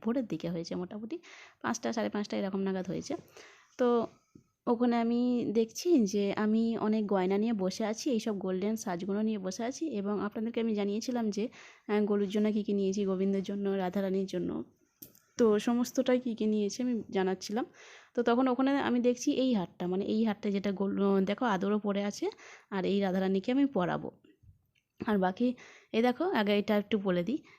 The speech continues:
আমি প্রথমে ভেবেছিলাম যে রাধারানীর চরণের দর্শন দেবো না, যেহেতু একটা দিনেই চরণের দর্শন হয়। তো আমি এত সুন্দর দর্শনটা আমি না দেখিয়ে থাকতে পারলাম না আপনাদের সাথে, মানে এতটা, এত দারুণ। মানে আমি যখন দর্শনটা পেয়েছিলাম সামনাসামনি, আমি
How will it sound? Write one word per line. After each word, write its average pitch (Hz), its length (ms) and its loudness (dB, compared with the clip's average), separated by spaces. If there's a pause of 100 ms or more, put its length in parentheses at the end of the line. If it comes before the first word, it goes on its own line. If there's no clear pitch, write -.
আমি 226 260 6
প্রথমে 233 340 4
ভেবেছিলাম 220 500 2
যে 220 120 4
রাধারানীর 196 460 2
চরণের 185 400 0
দর্শন 170 420 -2
দেবো 170 200 0
না, 170 120 -4
যেহেতু 170 380 -8
একটা 175 320 -8
দিনেই 170 360 0
চরণের 180 400 -2
দর্শন 170 380 -6
হয়। 180 180 -4 (440)
তো - 120 -10
আমি 214 140 2 (120)
এত - 280 -6 (160)
সুন্দর 214 640 4
দর্শনটা 226 580 0
আমি 208 160 0 (100)
না 180 200 0
দেখিয়ে 190 360 -2
থাকতে - 320 -8
পারলাম 175 280 -2
না 175 120 0
আপনাদের 175 280 -4
সাথে, 175 340 -10
মানে 175 180 -4 (100)
এতটা, - 360 -4 (260)
এত - 300 -20 (160)
দারুণ। 196 320 0 (360)
মানে 196 160 -2
আমি 190 220 0
যখন 262 260 4
দর্শনটা 226 440 2
পেয়েছিলাম 226 480 0
সামনাসামনি, 190 720 -2
আমি 196 140 -4